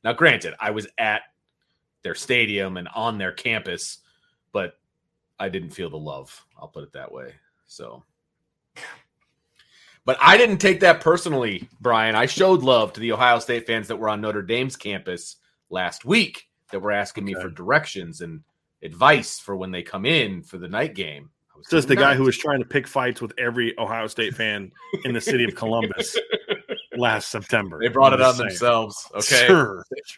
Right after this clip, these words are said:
Speaker 1: <laughs> Don't cut me off. <clears throat> And I wasn't even driving. <laughs> So I was getting ready to jump out the window. All right, anyway,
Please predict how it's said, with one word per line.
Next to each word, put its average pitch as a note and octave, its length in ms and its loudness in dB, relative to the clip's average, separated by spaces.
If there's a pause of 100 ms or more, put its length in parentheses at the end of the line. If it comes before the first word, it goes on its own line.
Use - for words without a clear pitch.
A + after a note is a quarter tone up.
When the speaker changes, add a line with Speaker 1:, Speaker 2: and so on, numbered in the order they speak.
Speaker 1:
<laughs> G#3+ 400 6 (800)
Don't B2+ 160 -10
cut - 200 -2
me A#2 120 -4
off. A#2 300 -6 (880)
<clears throat> F3 100 -6
And D3+ 200 -4
I B2+ 100 4
wasn't C3 220 2
even A2 160 -8
driving. A2 440 -2 (600)
<laughs> F3+ 100 -10 (1080)
So - 180 -8
I C#3+ 140 4
was C#3 100 0
getting C3 140 -2
ready B2+ 120 -2
to A#2+ 100 -2
jump A2+ 240 -4
out B2+ 140 0
the A#2 60 -10
window. A#2 360 -8 (280)
All C3 80 4
right, A#2+ 160 6
anyway, B2+ 340 2